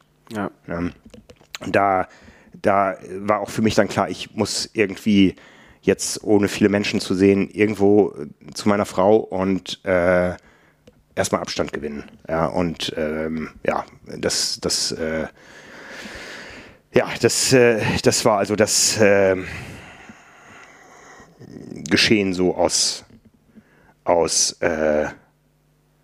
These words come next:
Speaker 2: wie, wie ich's wahrgenommen habe. Ich muss noch mal überlegen, ob's noch irgendwas Wichtiges gibt. Ähm,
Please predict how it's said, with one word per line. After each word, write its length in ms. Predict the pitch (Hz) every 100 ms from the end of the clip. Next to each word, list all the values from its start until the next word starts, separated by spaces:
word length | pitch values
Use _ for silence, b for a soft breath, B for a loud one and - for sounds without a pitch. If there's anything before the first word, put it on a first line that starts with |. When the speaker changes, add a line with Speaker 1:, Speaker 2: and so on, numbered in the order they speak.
| b b b b -
Speaker 2:
wie, 240 | 95 90
wie 200 | 92 104
ich's 400 | 92 - - - -
wahrgenommen 560 | 98 98 95 90 85
habe. 260 | 87 82 82
Ich 260 | 80 - -
muss 220 | - 101
noch 80 | 101
mal 120 | 95
überlegen, 260 | 90 98 98
ob's 140 | -
noch 80 | 104 -
irgendwas 540 | 113 113 - 101 - B B B B -
Wichtiges 1000 | - 95 104 113 - 107 98 - - _ _
gibt. 480 | 107 117 - - - _ _ B B B B -
Ähm, 460 | 98 95 95 87